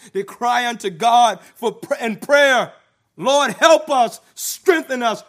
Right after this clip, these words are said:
grant us" what? Boldness. 'Cause naturally we are not bold. Not to take this book <laughs> to a world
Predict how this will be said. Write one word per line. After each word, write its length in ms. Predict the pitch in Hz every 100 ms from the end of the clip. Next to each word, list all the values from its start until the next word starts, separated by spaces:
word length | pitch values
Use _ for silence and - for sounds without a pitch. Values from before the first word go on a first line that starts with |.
| _
grant 300 | 160 269 269
us" 120 | 269 226
what? 400 | 247 220 - _
Boldness. 800 | 131 120 269 247 190 139 127 - _ _ _ _ _ _ _ _ _ _ _
'Cause 160 | - 185
naturally 540 | 208 240 233 233 226
we 180 | 214 240
are 100 | 214
not 320 | 180 208 196
bold. 380 | 170 170 131 123 _ _ _ _ _ _ _
Not 240 | 160 208 220
to 80 | 190
take 240 | 254 220
this 160 | 240 196
book 400 | 175 165 - _ _ _
<laughs> 40 | 175 - _ _ _ _ _ _ -
to 140 | 240
a 60 | 202
world 520 | 208 226 208 170